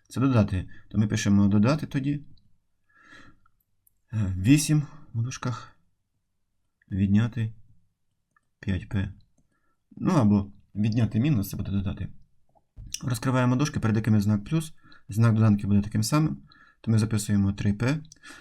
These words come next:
плюс вісім відняти п'ять п. І це дорівнює. Так, дивимося, у нас тут є три п і є мінус п'ять п.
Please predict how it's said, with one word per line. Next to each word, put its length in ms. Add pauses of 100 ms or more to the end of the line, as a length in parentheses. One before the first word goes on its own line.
(160)
плюс 460 (680)
вісім 520 (380)
відняти 640 (580)
п'ять 280
п. 220 (580)
І 120
це 140
дорівнює. 420 (800)
Так, 240
дивимося, 460
у 20
нас 220
тут 220
є 380 (560)
три 240
п 320 (280)
і 140
є 140
мінус 380
п'ять 320
п. 200